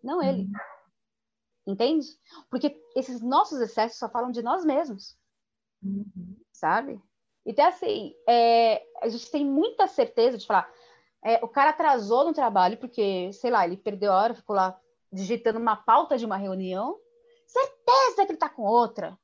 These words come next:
Speaker 2: <laughs> Ô, povo
Speaker 1: Aí tem
Speaker 2: que gosta
Speaker 1: gente,
Speaker 2: de, de
Speaker 1: eu
Speaker 2: ter
Speaker 1: já
Speaker 2: uma
Speaker 1: escutei muito.
Speaker 2: criatividade.
Speaker 1: Eu já escutei muito homem falar assim, "Nossa, eu tenho vontade de trair a minha mulher", de tanto que ela fala que eu traio ela. E acaba traindo.
Speaker 2: Eu também já escutei.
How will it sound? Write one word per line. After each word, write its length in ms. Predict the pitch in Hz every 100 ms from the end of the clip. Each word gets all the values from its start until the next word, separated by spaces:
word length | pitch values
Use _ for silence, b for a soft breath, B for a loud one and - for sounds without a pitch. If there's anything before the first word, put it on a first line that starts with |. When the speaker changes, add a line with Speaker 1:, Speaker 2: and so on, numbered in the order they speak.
| -
Speaker 2:
<laughs> 1160 | 277 - - - - 359 359 330 - - - - _ _ _ _ - B B 339 320 B B _ _ _ _ _ -
Ô, 300 | - 277 277
povo 200 | 269 254
Speaker 1:
Aí 100 | 302
tem 140 | 480
Speaker 2:
que 40 | 311
gosta 340 | - 339 -
Speaker 1:
gente, 100 | 247
Speaker 2:
de, 100 | 254
de 60 | 240
Speaker 1:
eu 80 | 233
Speaker 2:
ter 120 | 214
Speaker 1:
já 100 | 262
Speaker 2:
uma 60 | 254
Speaker 1:
escutei 280 | 254 349 311
muito. 160 | 269 -
Speaker 2:
criatividade. 720 | 302 247 220 247 254 247 - 247 254 _ _ _ _ _ _
Speaker 1:
Eu 100 | 226
já 80 | 220
escutei 360 | 240 294 370 554
muito 380 | 320 247 269 247
homem 240 | 196 190
falar 180 | 190 190
assim, 240 | 185 - 190
"Nossa, 360 | 196 208 202
eu 120 | 190
tenho 160 | 196 214
vontade 360 | 220 339 208 185
de 40 |
trair 140 | 196 180
a 60 |
minha 120 | 165
mulher", 320 | 160 160 202 196
de 140 | 185
tanto 220 | 370 480
que 60 | -
ela 120 | 359
fala 180 | 349 320
que 100 | 320
eu 40 | 302
traio 280 | 294 285
ela. 240 | 269 220 220 _ -
E 80 |
acaba 300 | 494 494 453
traindo. 380 | 466 523 523 508 494
Speaker 2:
Eu 100 | -
também 240 | 359 349
já 120 | 349
escutei. 580 | 370 427 427 359 202 190